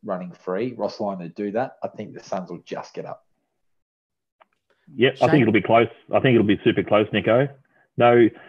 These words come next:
Speaker 2: no talk of changing in the guard between Fife and Rowell. There'll be some moment at some stage where Rowell gets to it first and, and wins a contested footy. I don't wanna hear it. Um,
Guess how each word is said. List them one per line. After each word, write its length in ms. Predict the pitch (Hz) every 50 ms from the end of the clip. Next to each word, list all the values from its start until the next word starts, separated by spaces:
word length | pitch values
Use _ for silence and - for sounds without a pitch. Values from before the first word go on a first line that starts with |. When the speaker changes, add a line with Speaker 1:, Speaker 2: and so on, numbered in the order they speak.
| - - -
Speaker 2:
no 220 | - 127 135 143
talk 260 | 131 135 139 131 117 120
of 80 | 101 - -
changing 280 | 127 127 123 110 110
in 80 | 113 107
the 80 | 107 98
guard 360 | 92 113 107 113 113 113 107
between 500 | 107 - - - 113 110 107 107 98 - -
Fife 220 | 110 107 110 107 -
and 140 | 101 107 107
Rowell. 240 | 107 107 110 107
There'll 160 | 107 113 107 107
be 180 | 113 107 104 - -
some 220 | 135 135 131 127
moment 340 | 120 120 123 123 123 113 107
at 100 | - -
some 200 | - 113 110 95
stage 360 | - 120 110 110 110 110 101
where 400 | 107 110 107 107 104 104 101 101 - _ _ - _ _ _
Rowell 260 | - 110 113 113 113 107
gets 240 | 101 117 - -
to 120 | - 117 104
it 60 | - -
first 380 | - 107 107 110 110 101 - -
and, 180 | 101 104 95
and 180 | - 98 104 101
wins 220 | 110 110 104 95
a 220 | 104 101 101 98 92 -
contested 460 | 101 90 - 117 104 - 107 95 -
footy. 340 | - 110 110 113 127 131 131 _ _ _ _ _ _ _ _ -
I 60 | 98
don't 200 | 101 110 107 104
wanna 160 | 98 98 98 87
hear 200 | 95 98 95 95
it. 80 | 95 - -
Um, 360 | 90 98 95 98 95 87 76